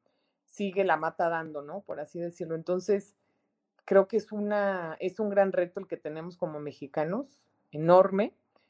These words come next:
Eh, los gobiernos van y vienen, definitivamente igual estaremos en una época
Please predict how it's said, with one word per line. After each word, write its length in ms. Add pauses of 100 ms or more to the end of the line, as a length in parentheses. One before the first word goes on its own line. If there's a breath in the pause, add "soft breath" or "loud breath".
(300)
Eh, 220
los 160
gobiernos 440
van 200
y 60
vienen, 460 (300)
definitivamente 800
igual 220
estaremos 440
en 100
una 200
época 480